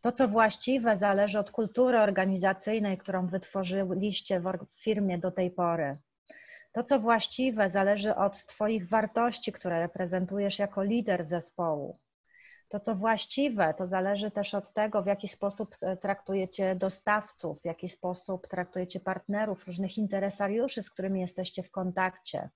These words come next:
czyli też te, te zewnętrzne, em, zewnętrzni partnerzy, z którymi prowadzimy nasze działalności. Więc w tym właściwym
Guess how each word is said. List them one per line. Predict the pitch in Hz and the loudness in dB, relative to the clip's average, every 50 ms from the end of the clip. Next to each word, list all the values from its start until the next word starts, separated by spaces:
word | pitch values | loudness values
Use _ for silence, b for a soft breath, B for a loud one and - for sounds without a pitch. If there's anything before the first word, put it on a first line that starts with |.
| _ _ _ | _ _ _
czyli | - 175 170 175 | -10 -8 -8 -6
też | - 190 185 190 185 - - | -4 -4 -2 -2 -4 -6 -4
te, | - 185 180 180 | -2 -2 0 0
te | 180 - 180 | -2 -4 -4
zewnętrzne, | 175 185 180 165 190 196 196 202 208 196 - - - 185 175 160 151 143 156 _ B B B B B B B B B B B | -2 -2 -2 -2 -2 -2 0 0 -2 -4 -4 -6 -4 -4 -2 -2 -2 -4 -6 _ B B B B B B B B B B B
em, | 170 175 165 160 165 165 170 170 170 170 170 170 170 170 170 170 165 165 160 _ - | 0 2 2 2 2 0 0 -2 -2 -2 -2 -2 -2 -2 -2 -4 -4 -6 -8 _ -6
zewnętrzni | 170 180 160 190 175 165 196 196 208 202 - - 202 | -4 -2 0 0 0 2 2 0 0 0 -2 -2 -2
partnerzy, | 185 - 185 185 - - 202 208 226 226 220 214 | 2 2 2 2 0 -2 -2 0 0 -2 -2 -4
z | - - | -6 -8
którymi | - - 196 196 190 196 202 196 202 202 | -8 -6 -4 -2 0 0 2 2 0 0
prowadzimy | 196 202 208 202 180 208 202 180 185 233 233 226 208 | -2 -2 -2 0 2 2 0 2 2 2 2 2 2
nasze | 190 180 175 - 180 170 | 2 2 0 0 -2 0
działalności. | 175 175 170 170 170 170 170 165 160 156 151 - - - 147 - 165 - B B B B B B B B B | 0 2 2 4 2 2 2 0 -2 -4 -4 -4 -4 -4 -4 -6 -8 -10 B B B B B B B B B
Więc | 180 208 202 202 196 196 - - _ _ | 2 4 4 4 4 0 -4 -16 _ _
w | - 175 - - | -10 -10 -6 0
tym | - 214 208 | 2 4 4
właściwym | 185 185 214 220 214 - - - - 277 302 269 208 202 202 208 226 247 254 233 | 4 6 6 6 6 6 2 2 2 2 2 2 4 4 4 6 4 4 2 -2